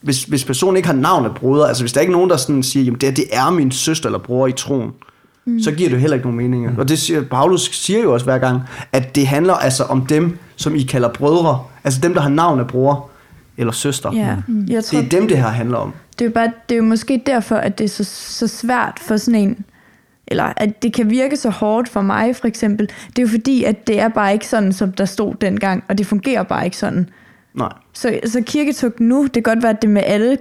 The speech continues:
Speaker 2: kærlige ting i sinde, men det er bare ikke på samme måde en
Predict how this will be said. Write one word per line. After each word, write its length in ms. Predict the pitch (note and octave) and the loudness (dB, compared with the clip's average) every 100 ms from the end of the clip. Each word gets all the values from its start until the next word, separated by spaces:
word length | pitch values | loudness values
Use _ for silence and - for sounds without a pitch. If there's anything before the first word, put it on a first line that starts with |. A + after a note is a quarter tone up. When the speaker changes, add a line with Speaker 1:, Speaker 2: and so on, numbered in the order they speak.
| - | -2
Speaker 2:
kærlige 600 | G#3+ G3 G#3 B3 A#3+ A3+ - _ _ _ - - | 0 2 2 2 2 0 -4 _ _ _ -20 -14
ting 360 | - D4 A#3 - | -2 0 0 0
i 60 | |
sinde, 480 | A3+ - A3 A3 C#4 - - - | -2 0 2 4 2 -2 -12 0
men 180 | A3+ A3 | 2 4
det 80 | A#3+ | 2
er 120 | A#3 | 0
bare 180 | A2 G#3+ | 0 0
ikke 140 | A3+ | 0
på 100 | C4 | -2
samme 440 | A3+ A3 G#3 B3 B3+ | 0 2 2 4 4
måde 360 | G3 F#3+ G#3+ G#3+ | 4 2 2 2
en 220 | A3 | 2